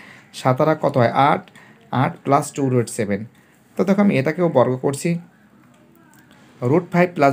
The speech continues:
রুট থ্রি এর হোল স্কয়ার, রুট ফাইভ এর হোল স্কয়ার প্লাস সূত্রের টু রুট ফাইভ into রুট থ্রি প্লাস রুট থ্রি এর হোল স্কয়ার। রুট রুট কেটে গেলে ফাইভ থাকছে প্লাস টু, তিন পাঁচা পনেরো, আর রুট রুট কেটে গেলে থ্রি থাকছে, পাঁচ আর তিন কত হয়? আট, আট plus two root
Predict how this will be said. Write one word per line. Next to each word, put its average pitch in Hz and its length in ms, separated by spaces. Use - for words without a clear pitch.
রুট 131 200
থ্রি 156 160
এর 151 120
হোল 123 100
স্কয়ার, 160 240
রুট 147 220
ফাইভ 131 200
এর 131 120
হোল 113 80
স্কয়ার 139 220
প্লাস 117 240
সূত্রের 123 380
টু 147 80
রুট 120 200
ফাইভ 123 160
into 131 220
রুট 123 200
থ্রি 156 140
প্লাস 131 200
রুট 127 220
থ্রি 147 220
এর 151 160
হোল 110 100
স্কয়ার। 101 180
রুট 185 220
রুট 185 180
কেটে 170 200
গেলে 165 120
ফাইভ 135 240
থাকছে 147 220
প্লাস 127 280
টু, 156 120
তিন 147 120
পাঁচা 131 220
পনেরো, 135 340
আর 113 200
রুট 170 220
রুট 151 200
কেটে 151 200
গেলে 151 200
থ্রি 151 100
থাকছে, 117 200
পাঁচ 131 220
আর 135 140
তিন 147 180
কত 135 160
হয়? 135 100
আট, 104 100
আট 165 120
plus 143 220
two 156 140
root 170 160